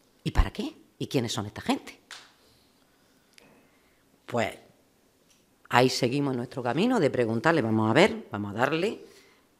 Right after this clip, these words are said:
esa permiso, o sea, esa, esa garantía de que nos den una explicación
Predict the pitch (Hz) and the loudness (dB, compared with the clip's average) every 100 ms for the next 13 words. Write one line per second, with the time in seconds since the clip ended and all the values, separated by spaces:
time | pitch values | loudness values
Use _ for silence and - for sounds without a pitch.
0 | - 123 - 120 113 110 104 - _ _ | -10 -8 2 4 4 2 -2 -8 _ _
1 | _ _ _ _ _ _ _ _ _ _ | _ _ _ _ _ _ _ _ _ _
2 | _ _ _ _ _ _ - 127 117 196 | _ _ _ _ _ _ 0 2 4 2
3 | - 131 - 120 113 123 113 104 117 - | 2 0 2 0 2 0 -2 -2 -6 -4
4 | 107 107 98 85 - 113 101 101 165 208 | -4 -6 -8 -6 2 2 2 -8 -8 -6
5 | 214 156 120 104 101 127 175 208 - - | -4 -4 -4 -6 0 2 2 0 -6 -16
6 | 127 113 - 120 110 107 151 214 | -8 -8 -6 -6 -4 -2 -2 -2